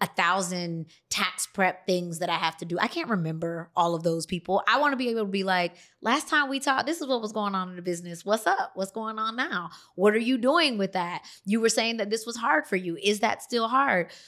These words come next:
And I remember having a conversation with a client who said, "You're raising your prices too much." And I actually think that you could get more clients if you just offered, like, half of that and then charged half of it.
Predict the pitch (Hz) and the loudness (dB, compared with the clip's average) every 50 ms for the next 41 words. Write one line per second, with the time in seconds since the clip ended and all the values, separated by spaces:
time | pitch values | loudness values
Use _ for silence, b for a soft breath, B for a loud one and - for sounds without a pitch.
0 | B B B B - 247 240 247 226 220 254 294 302 311 302 277 247 226 214 214 | B B B B 0 2 4 4 4 4 4 2 2 2 0 0 0 -2 -4 -2
1 | 208 196 196 - 190 175 190 180 180 175 175 175 - 170 170 165 165 165 160 160 | -4 -4 -2 -2 -4 -4 -2 -4 -2 -2 -4 -2 0 0 0 0 0 -4 -6 -6
2 | 170 170 170 - 185 170 170 170 165 160 160 - _ _ _ _ _ _ _ _ | -6 -8 0 2 2 4 4 0 -2 -4 -6 -12 _ _ _ _ _ _ _ _
3 | _ _ _ _ _ - - 208 196 185 202 196 196 185 185 175 175 175 - 170 | _ _ _ _ _ -10 -2 0 2 4 4 4 4 2 -2 -6 -8 -6 -4 -4
4 | 170 165 - - - - - - - - - - _ - - _ _ _ 170 175 | -4 -4 -8 -12 -12 -14 -16 -18 -18 -20 -20 -20 _ -20 -20 _ _ _ -12 -2
5 | - 220 247 277 - - 180 165 - - - 175 170 156 156 - 170 139 139 139 | 0 2 2 2 2 0 -2 -4 -4 -10 -10 -8 -8 -8 -6 -8 -10 -10 -12 -16
6 | _ B B B B B - 185 - 208 202 - 196 165 175 175 - 185 202 247 | _ B B B B B -4 -2 -2 -4 -6 -6 -6 -4 -4 -6 -4 -4 0 2
7 | 302 359 392 381 - - - 180 170 165 160 160 165 170 - B B B B 180 | 6 6 6 4 4 -2 -6 -6 -4 -4 -6 -8 -10 -12 -14 B B B B -4
8 | 170 175 226 190 214 214 - - - 170 170 - 185 175 165 151 151 - - - | -2 -2 -2 0 0 -2 0 0 -2 -2 -2 -2 -4 -2 -2 -4 -4 -4 -8 -14
9 | _ _ - - 180 185 190 208 - 277 269 262 311 311 311 330 311 - B B | _ _ -6 -4 -2 -2 -2 -2 -2 -4 0 2 2 4 4 4 2 0 B B
10 | B B - 208 202 202 190 180 190 - - - 175 170 165 160 156 - - 160 | B B -2 0 0 0 0 -2 -2 -4 0 2 4 4 2 0 -2 -8 -8 -8
11 | 139 - - - - - - - - | -8 -10 -8 -12 -14 -12 -12 -18 -18